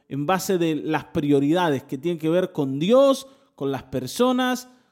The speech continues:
con el amor al prójimo y con la fidelidad al reino. Vos lo que querés es agradarte a vos mismo.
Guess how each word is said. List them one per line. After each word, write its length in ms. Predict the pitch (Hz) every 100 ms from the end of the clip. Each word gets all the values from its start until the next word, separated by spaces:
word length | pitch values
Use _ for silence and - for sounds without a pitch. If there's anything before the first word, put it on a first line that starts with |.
| _
con 180 | 139 139
el 100 | 135
amor 240 | 147 233
al 180 | 254 247
prójimo 800 | 240 247 240 202 196 196 - _ -
y 60 |
con 200 | - 147
la 100 | 139
fidelidad 500 | - 135 139 135 156
al 120 | 156
reino. 400 | 135 127 113 110 - _ _
Vos 260 | 135 196 214
lo 160 | 208
que 140 | 190 143
querés 520 | 170 214 247 240 - -
es 420 | 180 214 214 - - _ _ -
agradarte 560 | 147 156 190 214 202
a 60 | 185
vos 180 | 190 185
mismo. 600 | 254 165 117 104 104